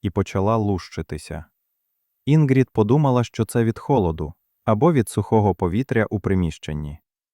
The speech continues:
Почала мазати руки кремом, але ставало тільки гірше. Висипання перетворилися на болючі тріщини,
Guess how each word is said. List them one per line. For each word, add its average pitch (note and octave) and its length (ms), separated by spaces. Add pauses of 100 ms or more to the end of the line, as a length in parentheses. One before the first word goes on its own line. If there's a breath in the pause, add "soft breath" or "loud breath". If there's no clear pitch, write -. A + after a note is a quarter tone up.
(160)
Почала D3 400
мазати A2+ 440
руки G#2 280
кремом, B2+ 560 (120)
але F#2 260
ставало G#2+ 540
тільки F#2 440
гірше. E2 580 (520)
Висипання B2+ 640
перетворилися G#2+ 800
на G2+ 120
болючі G2 440
тріщини, D#2+ 800